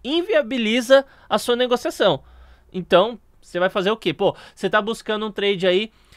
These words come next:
às vezes, pra fazer um por cento, só que a taxa da corretora já, já come o seu trade todo. Às vezes tem, tem, tem, inclusive, corretora descentralizada que cobra mais que um por cento.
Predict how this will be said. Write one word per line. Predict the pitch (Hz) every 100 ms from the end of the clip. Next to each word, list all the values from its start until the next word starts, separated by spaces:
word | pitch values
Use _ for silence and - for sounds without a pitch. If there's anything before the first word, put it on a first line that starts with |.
| _ -
às | 160
vezes, | 170 202 185
pra | 202 196 190
fazer | 202 170 190
um | 262
por | 277 285
cento, | - 220 185
só | 202
que | 196
a |
taxa | 202 226 -
da | 262
corretora | 226 220 214 - 214 233
já, | 226 220 180
já | 160
come | 180 214 208 202 175 143 _ -
o | 160
seu | 190
trade | 160 196 165
todo. | 226
Às | 214
vezes | 226 202
tem, | 226
tem, | - 240 131
tem, | - 320
inclusive, | 302 277 302
corretora | 285 277 277 269
descentralizada | 262 - 254 247 254
que | -
cobra | 269 277
mais | 254 254
que | -
um | 359
por | 349
cento. | 359 233 165